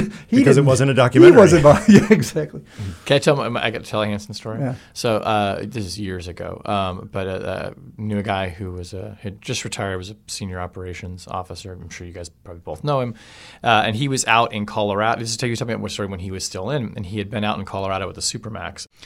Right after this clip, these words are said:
Speaker 3: Uh, and as he's getting ready to leave, like, his prison escort is like, uh, "So you, uh,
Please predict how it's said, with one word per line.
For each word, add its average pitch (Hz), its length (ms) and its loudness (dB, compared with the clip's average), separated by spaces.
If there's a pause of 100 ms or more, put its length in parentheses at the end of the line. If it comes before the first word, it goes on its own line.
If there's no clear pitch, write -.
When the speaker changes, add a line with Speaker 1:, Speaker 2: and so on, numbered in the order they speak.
(240)
Speaker 3:
Uh, 98 420 2
and 104 200 -2
as 101 240 -4
he's 95 120 -8
getting 104 160 -6
ready 95 120 -8
to 95 40 -6
leave, 127 400 -2
like, 101 220 -2
his 95 140 -10
prison 135 260 -6
escort 101 420 -10
is 98 160 -12
like, 98 260 -10
uh, 101 200 -10 (160)
"So 107 220 -10
you, 98 260 -8
uh, 95 160 -10